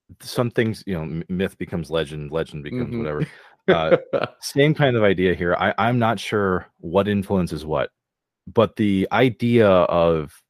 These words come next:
Speaker 1: the ankylosaur being an influence for what the terror dogs looked like,
Speaker 2: Mm-hmm.
Speaker 1: some people look at it and go, "I see similarities. It makes sense to me." You
Speaker 2: Yep.
Speaker 1: know, I think it makes sense to me too, but, you know, whatever.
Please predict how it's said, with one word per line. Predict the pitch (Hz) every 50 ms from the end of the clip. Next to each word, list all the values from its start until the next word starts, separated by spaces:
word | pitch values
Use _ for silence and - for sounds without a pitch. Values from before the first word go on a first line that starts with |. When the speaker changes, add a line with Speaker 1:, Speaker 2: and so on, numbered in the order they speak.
| _ -
Speaker 1:
the | - 92
ankylosaur | 69 87 101 101 - - 101 90 - - - 82 76 73 71
being | 90 87 85 85 82 80
an | 78 76 82
influence | - 87 90 90 - - 92 82 76 71 -
for | - 87 80 73
what | 71 71 78 82 85 80 -
the | - 76
terror | - - 85 76 78 80 80
dogs | 78 73 73 78 73 -
looked | - 85 - -
like, | 107 110 117 120 - - _ _ _ _ _ _ -
Speaker 2:
Mm-hmm. | 110 101 107 107 107 107 - _ _ _ _ _ _ _ _ _ _ _
Speaker 1:
some | - - 143 135
people | 117 127 117 107 - 104
look | 101 101 -
at | 110 92
it | 90
and | 80 87
go, | 85 87 85 80 80 82 - - _ -
"I | 98
see | 92 - - 98
similarities. | 87 - 98 85 78 78 78 78 76 76 78 78 78
It | 85
makes | 76 71 - - -
sense | 62 60 58 -
to | - -
me." | - - - _ _ _ _ _ _ -
You | 113
Speaker 2:
Yep. | 117 113
Speaker 1:
know, | 67 67 69 - _ _ _ _
I | - 98 98
think | - 110 92
it | 98
makes | 90 90 87 -
sense | - 90 85 -
to | -
me | 78 71
too, | - - 78 71 71
but, | 65 62 53 - _ _ _ _ _ _ _ _ _ _
you | 67
know, | 64 - - - _ _
whatever. | - 76 69 62 - 50 - - -